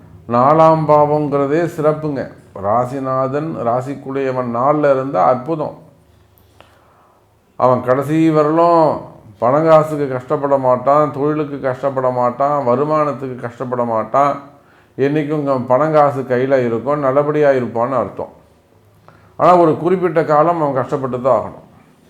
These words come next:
மிடில் ஏஜ், ஃப்ரண்ட் ஏஜா சொல்லக்கூடிய ஒரு வ-, வாலிப பருவம் வரலும் அவன் கஷ்ட-, பால்ய வயசுல இருந்து, சிறு வயசுல இருந்து ஒரு முப்பது, முப்பத்தி மூணு வயசுலும் கஷ்டப்படுவான்.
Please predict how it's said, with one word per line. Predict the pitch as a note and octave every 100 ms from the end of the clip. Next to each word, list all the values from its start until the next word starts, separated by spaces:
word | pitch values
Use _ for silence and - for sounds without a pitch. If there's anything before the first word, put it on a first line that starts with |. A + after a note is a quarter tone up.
| _ _ _ _ _ _ _ _ _ _ B2
மிடில் | D3+ E3+
ஏஜ், | E3 D3+ C3 D#3+ D3+
ஃப்ரண்ட் | C#3 D#3+ E3
ஏஜா | E3 C#3+ C#3+ C#3
சொல்லக்கூடிய | B2+ B2+ C3+ C3 C3
ஒரு | D3+ C3+ B2+ - - - A#2+
வ-, | A#2+
வாலிப | B2+ C#3 D3+ D#3+ D3+
பருவம் | B2+ C3+ C3+ C3 B2+
வரலும் | C#3 F3+
அவன் | E3+
கஷ்ட-, | C3 B2 A#2
பால்ய | B2 C#3+ D#3 D#3
வயசுல | C3 B2+ B2+ B2
இருந்து, | A#2 A#2+ C#3
சிறு | D#3 D#3+
வயசுல | D3+ C#3 B2
இருந்து | A#2+ B2+
ஒரு | D#3
முப்பது, | C3+ B2+ B2+ B2+
முப்பத்தி | B2+ B2 B2
மூணு | B2 A#2
வயசுலும் | B2 C3+ C#3+ C#3
கஷ்டப்படுவான். | B2+ B2+ A#2+ A#2 C#3+